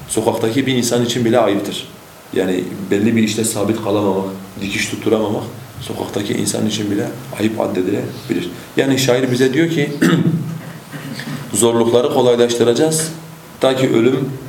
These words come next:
gelip çatıncaya kadar." "Ev en udrikel muna, ila en udrikel muna", e, diyeceğiz. Yani muna ölüm demek. E,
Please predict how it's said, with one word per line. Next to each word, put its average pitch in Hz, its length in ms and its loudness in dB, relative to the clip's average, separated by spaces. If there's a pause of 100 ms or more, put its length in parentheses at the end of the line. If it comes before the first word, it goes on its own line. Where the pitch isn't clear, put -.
(140)
gelip 113 280 4
çatıncaya 104 500 2
kadar." 92 200 0
"Ev 143 260 4 (1600)
en 156 280 4
udrikel 107 420 4
muna, 92 280 2
ila 131 280 4
en 110 320 0
udrikel 101 380 2
muna", 87 200 -2
e, - 680 -10
diyeceğiz. 90 500 0
Yani 90 160 -2
muna 131 300 2
ölüm 117 300 4
demek. 107 340 0 (1500)
E, - 20 2